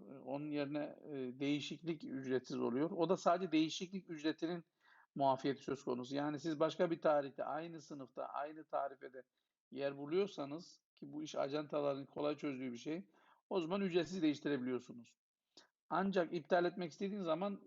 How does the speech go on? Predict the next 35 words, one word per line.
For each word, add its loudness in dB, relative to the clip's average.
özellikle -2
düşük -10
fiyatlı 0
olan -2
biletlerde 0
siz -6
ücretinizi -2
geri 6
almama 2
durumu -10
var. -2
Bu 0
da 4
sizi -4
mağdur 4
eder. 0
Yani -2
iptal 4
etmek -2
yerine -6
uçuşunuzu -8
ileri 2
bir -6
tarihe 4
almanız 0
sizin -10
menfaatiniz -4
olacaktır. -8
İnşallah 0
daha 4
hayırlı -2
videolarda -6
buluşmak -8
üzere -4
diye -4